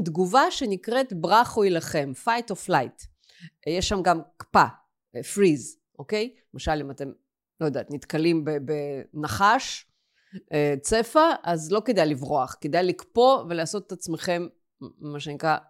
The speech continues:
אה, אה, מתים, ואז הנחש יכול, אה, אה, לנוע בהמשך. אז זאת ה-, זאת התגובה הפיזיולוגית. עכשיו, מתוך מה שאמרתי, אתם בעצם כבר מבינים שלא מוזרם באותו מצב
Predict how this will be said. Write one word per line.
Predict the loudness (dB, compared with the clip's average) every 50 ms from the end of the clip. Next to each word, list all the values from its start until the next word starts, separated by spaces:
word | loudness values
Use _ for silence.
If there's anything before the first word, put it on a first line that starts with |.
| _ _ -6
אה, | -6 -6 -6 -8 -10 -12 -16 _ _ _ _ _ -20 -20 -18 -18 -18 -18 _ _
אה, | 0 0 2 2 0 -2 -2 -4 -4 -6 -6 -8 -10 -10 -10 -12 -12 -14 -16 -12
מתים, | -6 0 0 0 0 2 2 2 2 2 4 6
ואז | 8 8 8 6 4 2
הנחש | 0 0 -2 -4 -4 -2 -2 -2 -2 -2
יכול, | -6 -6 -4 -4 -2 -2 -2 -4 -6
אה, | -6 -6 -6 -6 -8 -8 -8 -10 -12 -12 -14 _ _ _ _ _ _ _ _ _ _ _ _ _ _ _ _ _ _ _ -20 -20 -20 _ _
אה, | -2 0 0 0 -4 -6 -8
לנוע | -10 -12 -12 -6 -2 0 0 2 2 0 0 0 -2
בהמשך. | 0 -2 -2 -2 -2 0 4 4 4 4 2 -4 -12 _ _ _ -2
אז | -2 -2
זאת | 4 6 4 4 6 4
ה-, | 2 2 2 -4 -4
זאת | 0 2 2 2 2
התגובה | 0 -2 -2 -2 -2 -2 2 4 6 6 6
הפיזיולוגית. | 4 0 -6 -8 -8 -8 -6 -6 -2 0 2 4 4 2 2 0 -4 -12 -18 -18
עכשיו, | -12 -4 -4 -4 -4 -4 _ _ _ _ _ -12
מתוך | -4 2 4 2 4 2
מה | -2 -4 -4
שאמרתי, | -4 -4 -4 -2 -2 -2 -2 -2 -4
אתם | -6 -4 -4 -6 -6
בעצם | -6 -8 -6 -8 -8
כבר | -4 -4 -4 -2
מבינים | -2 -4 -4 -4 0 2 2 2 0 -2 -10 _ _ _ _
שלא | -6 -4 -4 -4 -6 _ -4 4 6 6 6 6 4 -4 _
מוזרם | -6 -4 -4 0 0 2 4 4 4 2 0
באותו | -2 -2 -2 -2 -2 -2 -2 0
מצב | -2 -4 -4 -2 0 2 2 2